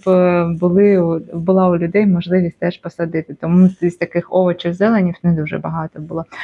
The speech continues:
Ось, ось і ці всі покупочки в-, невеликі. Вирішила, як завжди,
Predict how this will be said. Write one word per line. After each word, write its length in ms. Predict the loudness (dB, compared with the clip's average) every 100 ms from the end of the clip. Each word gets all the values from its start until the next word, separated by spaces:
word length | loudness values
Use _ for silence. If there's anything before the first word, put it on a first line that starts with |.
| -8 2
Ось, 260 | 2 2
ось 220 | -2 -2 -2
і 40 |
ці 200 | -2 -2
всі 220 | 0 -2
покупочки 640 | 0 -2 0 0 0 0 0
в-, 460 | 2 2 4 4
невеликі. 560 | 4 4 4 2 -2 -2
Вирішила, 420 | -2 -2 -2 -2
як 100 | 0
завжди, 320 | 0 0 -2